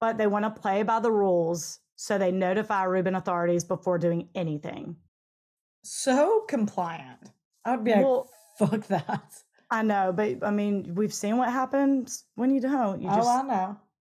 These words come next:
Speaker 1: Dolphy Richardson, I guess, I think it's Dolphy, is the new chief of police, and Dave and T J have a three-hour meeting with them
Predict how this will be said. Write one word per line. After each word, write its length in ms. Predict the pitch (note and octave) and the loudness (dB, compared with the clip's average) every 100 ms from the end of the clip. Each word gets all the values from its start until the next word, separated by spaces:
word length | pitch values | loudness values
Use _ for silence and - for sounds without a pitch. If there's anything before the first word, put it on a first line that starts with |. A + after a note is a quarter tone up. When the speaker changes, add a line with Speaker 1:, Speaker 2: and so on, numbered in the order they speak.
| _ _ _ _ | _ _ _ _
Speaker 1:
Dolphy 480 | A3+ A3+ A#3 D4 C4 | 2 2 2 2 2
Richardson, 840 | G#3+ - G3 - F3+ E3+ F#3+ F#3+ | 0 0 -4 -2 -2 0 -2 -6
I 60 | F#3 | -6
guess, 180 | E3 E3 - | -4 -6 -8
I 60 | |
think 200 | E3+ E3 | -6 -6
it's 160 | D#3+ - | -6 -10
Dolphy, 480 | - - - - - - | -10 -10 -8 -10 -10 -6
is 140 | G3+ | -2
the 80 | G#3+ | 2
new 480 | G#3 G#3 G#3 A#3+ B3 | 2 4 4 2 0
chief 240 | - A3 | -2 -2
of 100 | G#3+ | -2
police, 480 | G3 F3+ E3+ E3 - _ | 0 0 0 -4 -8 _
and 140 | G3 F#3+ | -2 0
Dave 180 | G3 G3+ | 0 0
and 120 | G#3+ | 0
T 160 | G#3 F3+ | -2 0
J 160 | F#3+ | 0
have 140 | F#3 F3 | 0 -2
a 40 | |
three-hour 380 | F#3+ G3 G#3 A3+ | 0 0 0 0
meeting 300 | F#3+ F3+ F3 | 0 0 0
with 120 | E3+ | 0
them 360 | F3+ F3 E3+ | 0 0 -2